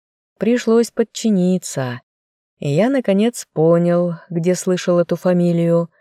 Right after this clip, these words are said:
Он выпускался в тот год,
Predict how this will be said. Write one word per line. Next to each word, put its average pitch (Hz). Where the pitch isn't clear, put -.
Он 208
выпускался 190
в -
тот 180
год, 208